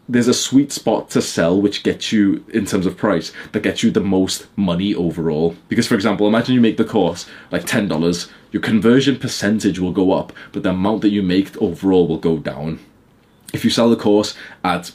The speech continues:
fifteen thousand dollars, you might not sell any. So obviously you've gotta find the sweet spot, and the sweet spot for a course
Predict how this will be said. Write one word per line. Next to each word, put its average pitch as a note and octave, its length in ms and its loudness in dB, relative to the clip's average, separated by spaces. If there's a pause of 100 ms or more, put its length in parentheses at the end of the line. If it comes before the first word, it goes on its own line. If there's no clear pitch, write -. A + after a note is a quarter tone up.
fifteen C3+ 540 2
thousand G2 340 0
dollars, E2 480 -2 (1160)
you G2+ 100 -4
might E2+ 160 -2
not F#2+ 140 -4
sell G2+ 240 -2
any. F2+ 320 -2 (260)
So - 180 0
obviously G2+ 280 0
you've F#2 80 -2
gotta G#2 120 2
find A#2+ 200 2
the G#2+ 60 0
sweet - 220 -2
spot, - 220 0
and F#2 80 -2
the F2+ 60 -2
sweet B2+ 240 2
spot - 200 0
for A#2 120 0
a - 20 4
course F#2 300 -2